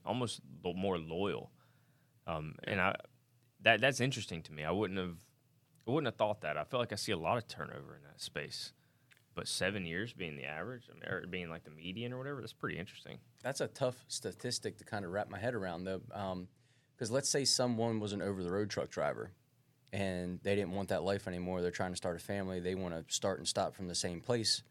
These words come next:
Speaker 3: every single day now. So when you switch from over-the-road driving and then you switch to a dump truck or a ready-mix truck, is that changing? Or does your experience still factor into that metric there?
Speaker 1: Yeah, I bet you it's probably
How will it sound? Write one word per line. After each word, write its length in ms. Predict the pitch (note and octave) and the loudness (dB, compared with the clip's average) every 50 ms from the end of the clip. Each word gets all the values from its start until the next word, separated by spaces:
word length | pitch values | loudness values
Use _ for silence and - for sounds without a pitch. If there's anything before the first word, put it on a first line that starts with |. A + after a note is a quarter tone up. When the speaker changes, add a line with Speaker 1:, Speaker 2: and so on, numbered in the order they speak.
| - _ _ _ _ _ _ _ _ _ - - | -20 _ _ _ _ _ _ _ _ _ -4 -4
Speaker 3:
every 180 | G2 G2 F2+ G2 | -2 -2 0 0
single 260 | - - F2+ E2 E2 | 0 0 0 -2 -2
day 440 | E2 F2 A#2+ C3 A#2 G2 F#2 F2+ - - | 2 4 6 6 6 4 2 0 -6 -12
now. 420 | - E2 F#2+ F2 D#2+ E2 F2 F#2+ G2+ B2 - - - _ _ _ _ _ _ _ _ - | -8 -4 -4 -2 -2 -2 -4 -4 -6 -8 -10 -10 -16 _ _ _ _ _ _ _ _ -6
So 260 | - - - A2 G2 | 0 2 4 4 4
when 160 | F#2+ F#2 F#2 | 4 2 0
you 120 | F#2+ G2+ | 0 0
switch 260 | F#2+ - - A2 G2+ - | 0 0 2 0 0 0
from 160 | - F2 D#2+ | -2 -2 0
over-the-road 600 | G2 G2 G2 F#2 F2 F#2 G2 G2+ G#2 G2+ F#2+ - - - - | 0 0 0 0 0 2 2 2 2 0 -2 -6 -12 -16 -4
driving 400 | - - G#2+ G2 G2 F#2+ F#2+ G2 | 2 4 4 4 4 4 2 0
and 120 | F#2+ F2+ F2+ | -2 -2 -2
then 140 | F#2 F2+ F#2 | -2 -2 -2
you 140 | F#2+ F#2+ | -2 0
switch 280 | E2+ - - G#2 F#2 - | -2 0 0 0 -2 0
to 100 | - G2+ E2+ | 0 0 -2
a 40 | D#2+ | 0
dump 220 | - G2+ G2 D#2+ | 0 -2 -2 -2
truck 320 | - - G2+ F#2 F#2+ - | -2 0 0 0 0 -2
or 100 | G2+ F2 | -2 -2
a 40 | E2+ | 0
ready-mix 480 | D#2+ F2+ G2+ G#2 G2+ G2+ F#2 F2+ - - | 0 0 0 2 0 0 -2 -2 -2 -4
truck, 340 | - - G2+ F2+ F2 F2+ - - - _ _ _ _ _ _ | 0 2 2 2 2 0 -4 -10 -20 _ _ _ _ _ _
is 100 | - F2+ | -6 -2
that 140 | F2 F#2+ - | -2 -2 0
changing? 500 | - - A2 G2+ G#2 A2 C3 D3 D#3 D3 C#3+ - _ | 0 0 0 0 0 0 -2 -2 -4 -6 -10 -10 _
Or 340 | - F#2+ F#2+ F#2+ F#2 F#2 F2+ | -2 0 2 2 2 2 0
does 300 | E2+ - - F#2+ E2+ F#2 | 0 -2 -2 -2 0 0
your 160 | F#2+ G2 G2 | 0 0 0
experience 560 | F2+ - - - G2 F#2+ G2 G2 F#2 F2 - | 0 -2 -2 0 0 0 2 0 0 -2 -2
still 180 | - - F#2+ F2 | -2 -2 -2 -4
factor 420 | - - F#2+ F2+ F2+ - F2 F2 | -2 -2 -2 -2 -2 -4 -4 -4
into 280 | F#2 F#2+ F#2 F2+ F2+ F2 | -2 -2 -2 -2 -2 -2
that 240 | E2+ D#2+ D#2 D2+ - - _ _ _ - - - _ _ _ _ _ _ - | -2 -2 -2 -4 -6 -12 _ _ _ -20 -20 -20 _ _ _ _ _ _ -6
metric 400 | G2 G2+ A2 G#2+ - - - _ | -4 -2 -2 -2 -6 -10 -12 _
there? 260 | - - - - F#2 - _ _ _ - | -8 -8 -8 -8 -10 -16 _ _ _ -6
Speaker 1:
Yeah, 180 | - E2+ D#2+ | -4 -2 -2
I 40 | E2 | 0
bet 200 | E2+ F#2 E2 - | -2 -4 -4 -4
you 60 | E2+ | -8
it's 140 | D#2 - - | -10 -10 -12
probably 520 | - - E2+ D#2+ D#2 D#2 D#2+ D#2 D2+ D2 | -10 -6 -6 -4 -4 -4 -6 -8 -10 -12